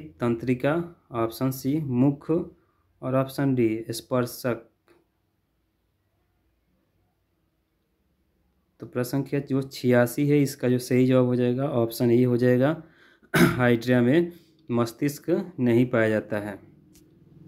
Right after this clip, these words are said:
प्रश्न संख्या सतासी है, यूरोपीय सभ्यता का पालना किस देश को कहा जाता है?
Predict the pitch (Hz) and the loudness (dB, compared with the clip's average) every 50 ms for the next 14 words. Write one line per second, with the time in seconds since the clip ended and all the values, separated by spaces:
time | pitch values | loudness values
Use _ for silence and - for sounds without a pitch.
0 | - - - - - - - - - - - - - - - - - - - - | -20 -20 -20 -20 -20 -20 -20 -20 -20 -20 -20 -20 -20 -20 -20 -20 -18 -18 -18 -18
1 | - - - - - - - - - - - - - - - - - - - - | -16 -16 -16 -16 -16 -16 -16 -16 -16 -14 -14 -14 -14 -14 -14 -14 -14 -14 -14 -16
2 | - - - - - 156 151 139 127 - - 123 127 - 147 139 139 - 147 147 | -16 -16 -2 2 4 6 6 6 4 2 -2 -2 0 0 0 0 2 0 -2 0
3 | - 135 123 - 127 120 120 120 - 135 127 117 107 107 113 113 123 123 117 - | 0 -2 0 4 4 4 4 2 2 0 0 2 0 0 0 2 2 2 2 2
4 | 139 151 147 - 147 139 135 143 139 139 151 143 143 143 131 127 - 135 135 135 | 2 0 2 2 0 0 2 2 0 0 -2 -2 -2 -2 -4 -2 0 0 2 2
5 | 127 120 117 127 135 135 - - 143 143 143 - 127 123 131 127 131 131 - - | 2 2 2 0 -2 -4 -6 -6 -4 -4 -4 -4 -4 0 2 2 0 0 -4 -6
6 | - 143 151 151 - 127 123 123 120 117 117 113 - - 117 113 117 113 107 98 | -4 -4 -2 -2 -2 -2 -2 0 0 0 -2 -2 -2 -2 -2 -2 0 -2 -4 -4
7 | - - | -6 -12